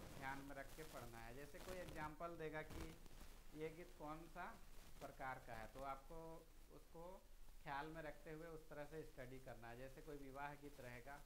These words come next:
कोई, कोई संस्कार गीत रहेगा, कोई पर्व त्यौहार का गीत रहेगा, तो उस तरह से इसको पढ़ना है। उसके बाद सेकंड पॉइंट में है शिष्ट गीत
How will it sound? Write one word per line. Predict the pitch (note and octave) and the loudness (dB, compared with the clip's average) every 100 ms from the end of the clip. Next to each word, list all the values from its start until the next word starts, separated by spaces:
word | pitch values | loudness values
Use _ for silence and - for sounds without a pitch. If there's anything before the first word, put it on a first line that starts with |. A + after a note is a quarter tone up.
| - - - - | -6 -8 -8 -8
कोई, | C#3+ C#3+ C#3+ D3 D3 C3+ C#3+ - - - - - - - | -4 0 0 0 0 -2 -6 -6 -4 -4 -4 -4 -4 0
कोई | C#3+ C#3+ | 2 2
संस्कार | - D3 - D#3 D#3+ D#3+ | 2 0 2 4 4 4
गीत | D#3+ D3+ | -2 -2
रहेगा, | C3+ B2+ C3 C#3+ - | -2 0 0 -2 -2
कोई | C#3+ D3 D3 C#3+ - - - - - - - | -2 0 -2 -2 -2 -4 -4 -4 -4 -2 0
पर्व | D3 D#3 - | 2 2 2
त्यौहार | D3+ D3 C#3+ C#3+ | 0 2 4 2
का | D3 | 0
गीत | C3+ B2+ B2 | 0 -2 0
रहेगा, | B2 C3 E3 G3+ - - - | 0 2 0 -2 -4 -4 0
तो | D3+ D3+ F#3 | 2 2 -2
उस | - | -2
तरह | F3 D#3 | 0 0
से | D#3 F#3+ | 0 -2
इसको | - - G3 A3+ - | -2 -2 -2 -2 0
पढ़ना | C#3+ C3 A#2+ A2+ | 0 0 0 0
है। | G#2 G2 - - - - - | 0 -2 -4 -6 -6 -6 -4
उसके | - - F#3 | -4 0 4
बाद | F3+ F3+ F3+ F3+ - - - - - - - E3+ - | 8 10 10 8 0 -6 -8 -6 -8 -6 -6 -8 -2
सेकंड | - F#3+ F#3 G3 | 0 2 2 2
पॉइंट | F#3 E3+ F3 | 4 4 4
में | F3 | 4
है | F3 G#3 F3+ - | 4 2 0 -4
शिष्ट | F3+ G3 - F3 | -2 0 -2 -4
गीत | D#3+ F#3 | -2 0